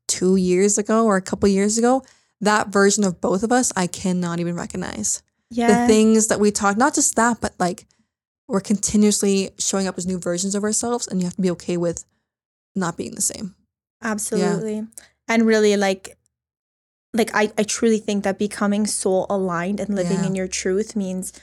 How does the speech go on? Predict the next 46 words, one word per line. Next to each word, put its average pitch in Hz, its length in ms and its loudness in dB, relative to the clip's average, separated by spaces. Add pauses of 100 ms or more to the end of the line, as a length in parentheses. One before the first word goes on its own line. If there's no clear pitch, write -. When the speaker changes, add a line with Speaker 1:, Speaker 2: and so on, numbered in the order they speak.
(260)
Speaker 1:
Yeah. 170 100 -8
Speaker 2:
constantly 196 640 -4
becoming 202 500 -4
unrecognizable, 185 1080 -4
Speaker 1:
Yeah. 208 100 -4
Speaker 2:
even 190 220 -4
to 202 140 -4
yourself, 190 580 -4
no 208 80 -4
matter 185 320 -6
what, 170 220 -2
Speaker 1:
Yeah. 165 80 -2
Speaker 2:
because 196 400 -4 (480)
it's 220 200 -2
your 214 160 4
life, 185 320 -2
as 190 200 -4
you 190 80 -2
Speaker 1:
Yeah. 170 120 -2
Speaker 2:
said. 180 260 -6 (540)
It's 220 220 -2
your 214 140 4
life 190 240 -2
that - 120 -8
you 208 120 4
Speaker 1:
Mm-hmm. 240 80 4
Speaker 2:
live, 180 260 -2
and 208 160 -2
life 180 240 -4
is 202 80 -2
short. 180 400 -2
Speaker 1:
And 208 80 4
it's 208 120 0
okay 196 240 0
disappointing 202 480 0
people. 175 320 -10 (480)
Speaker 2:
Absolutely. 196 680 -6
Speaker 1:
As 190 80 2
long 190 180 2
as 190 80 0
it 185 80 -2
means 190 180 0
you're 185 80 -2
not 180 100 -8
disappointing 180 400 -4
yourself. 214 380 -8